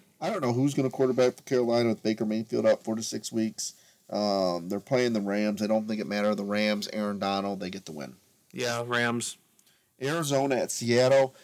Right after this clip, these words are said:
Speaker 1: Seattle's kind of become a really big-time sleeper here. Um, they can score some points. Um, D K Metcalf,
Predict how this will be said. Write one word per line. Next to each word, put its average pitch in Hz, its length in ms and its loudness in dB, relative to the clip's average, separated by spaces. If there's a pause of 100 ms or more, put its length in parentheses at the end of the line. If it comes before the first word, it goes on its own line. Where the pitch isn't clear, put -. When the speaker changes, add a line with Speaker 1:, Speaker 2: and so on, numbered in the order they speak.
(140)
Speaker 1:
Seattle's 131 540 4
kind 135 200 0
of 117 200 -2
become 127 280 -2
a 110 120 4
really 110 420 0 (160)
big-time 113 600 -2
sleeper 117 440 -2
here. 135 340 0 (360)
Um, 104 240 0
they 113 80 0
can 110 120 -6
score 139 240 2
some 131 180 -2
points. 131 520 -2 (400)
Um, 98 580 0
D 110 140 -4
K 110 160 -4
Metcalf, 127 600 2